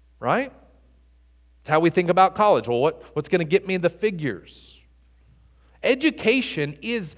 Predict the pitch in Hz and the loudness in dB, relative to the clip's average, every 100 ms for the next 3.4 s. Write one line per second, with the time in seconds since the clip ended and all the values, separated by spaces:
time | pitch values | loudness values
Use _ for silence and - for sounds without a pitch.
0 | - 160 135 254 285 233 214 180 208 220 | -8 -4 6 6 8 4 2 0 -2 -2
1 | - 180 170 185 151 180 180 147 - - | -2 -6 -4 -4 0 2 2 0 -12 -20
2 | - 143 - 160 147 156 135 - 123 117 | -18 -12 -2 -2 -2 -6 -8 -14 -8 -2
3 | 139 104 87 - | 0 0 -4 -12